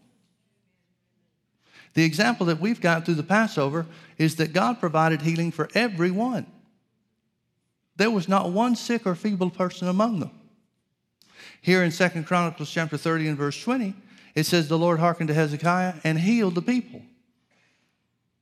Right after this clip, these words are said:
Well, that wouldn't be some of the people, or else you couldn't say it that way. The fact that it says he healed the people means he had to heal them all.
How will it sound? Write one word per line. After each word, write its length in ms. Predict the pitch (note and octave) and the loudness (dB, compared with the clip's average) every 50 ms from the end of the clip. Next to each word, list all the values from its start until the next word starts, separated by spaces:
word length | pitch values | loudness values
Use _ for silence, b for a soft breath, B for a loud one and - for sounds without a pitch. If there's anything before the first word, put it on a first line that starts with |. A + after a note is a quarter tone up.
| _ _ _ _ _ _ _ _ _ | _ _ _ _ _ _ _ _ _
Well, 140 | - D#3+ E3 | -4 0 2
that 160 | F3+ F#3 F3+ | 2 2 2
wouldn't 200 | F3 F3 D#3+ D#3 | 0 -2 -2 0
be 80 | D3 D3 | -2 -2
some 240 | C#3+ - A3+ B3+ D4 | -2 0 -2 -2 -2
of 60 | A#3+ | -4
the 60 | D3+ | -2
people, 300 | - D#3+ D#3 D#3 G#3 G#3+ | -2 -2 -2 -2 -2 -2
or 120 | F3+ E3 D#3 | 0 0 2
else 180 | D#3+ D#3 D#3+ | 0 0 -2
you 80 | - - | -4 -2
couldn't 180 | F3 F3 E3+ | -2 -2 -2
say 180 | E3 - B3+ D4+ | -2 -4 -4 -4
it 100 | C#4+ - | -4 -4
that 160 | - - - | -4 -4 -4
way. 240 | - - - - A2+ _ _ _ _ _ _ _ _ _ _ _ _ _ _ _ _ _ _ _ _ _ _ _ _ _ _ _ _ _ | -6 -12 -12 -14 -18 _ _ _ _ _ _ _ _ _ _ _ _ _ _ _ _ _ _ _ _ _ _ _ _ _ _ _ _ _
The 80 | - - | -4 0
fact 240 | F#3 F#3 F#3 F3+ - | 2 2 2 2 0
that 80 | F3+ | 0
it 60 | D#3+ | 0
says 240 | D#3 - F3+ F3+ E3+ | 0 0 0 2 2
he 100 | E3 E3 | 2 2
healed 260 | D3+ F3 F#3+ F#3+ F3 | 2 2 0 0 0
the 60 | D#3 D3+ | -2 -2
people 240 | - B3 C4 A#3+ | -2 0 0 0
means 220 | F3 E3 E3+ E3 D3 | 0 0 0 0 0
he 80 | D#3+ | 0
had 180 | D3+ D#3 D#3+ D3+ | 0 0 0 0
to 80 | C#3 C#3+ | 0 0
heal 160 | D3 C#3+ C#3 | 0 0 0
them 100 | D3 D3 | -2 -2
all. 380 | F3 G#3+ B3+ A3+ - - _ | -2 -4 -4 -8 -12 -16 _